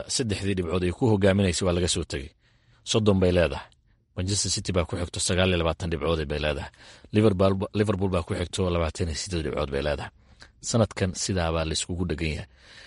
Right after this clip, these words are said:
Eh, ma saddexdan kooxood ayuu ka dhexeeyaa loolanka horyaalku, mase kooxo kale ayaa iyaguna aad is leedahay way kula loolami karaan?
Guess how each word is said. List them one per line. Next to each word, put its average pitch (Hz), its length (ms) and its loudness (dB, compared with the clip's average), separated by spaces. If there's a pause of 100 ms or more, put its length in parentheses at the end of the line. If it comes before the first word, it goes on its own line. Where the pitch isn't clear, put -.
(200)
Eh, 87 640 4
ma 101 140 0
saddexdan 139 480 -2
kooxood 120 460 -2
ayuu 113 240 2
ka - 140 -4
dhexeeyaa 101 440 0
loolanka 101 580 2
horyaalku, 107 460 4 (460)
mase 120 200 0
kooxo 113 300 -4
kale 92 220 2 (400)
ayaa 107 260 6
iyaguna 95 340 2
aad 87 100 -2
is - 120 -4
leedahay 90 300 2
way 85 120 0
kula 92 180 0
loolami 80 280 -2
karaan? - 240 -14